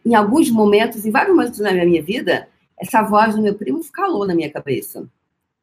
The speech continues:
Hoje eu não permito mais que essa voz fale. Aliás, ela pode falar, eu não dou voz. Então, pra que voz você tá dando voz?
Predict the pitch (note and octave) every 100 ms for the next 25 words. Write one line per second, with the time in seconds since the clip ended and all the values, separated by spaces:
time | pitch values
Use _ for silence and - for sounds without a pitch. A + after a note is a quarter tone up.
0 | _ _ - E3+ G3 A#3 C#4+ D#4+ D4 C#4
1 | D4+ F#4+ - F4 F4+ F4+ - A3 D#3 C#3+
2 | - - _ _ _ _ - G#3+ B2+ -
3 | - _ _ _ _ - A4 A4 - -
4 | - A3 G#3 G3+ - _ F#3 G3 G3+ A#3
5 | A#3 A2+ - - - _ _ _ _ _
6 | F3+ F3 G#3 G#3 F#3+ G#3 A3+ A3 G3+ -
7 | F#3 F3+ D#3+ C#3+ F2+ - -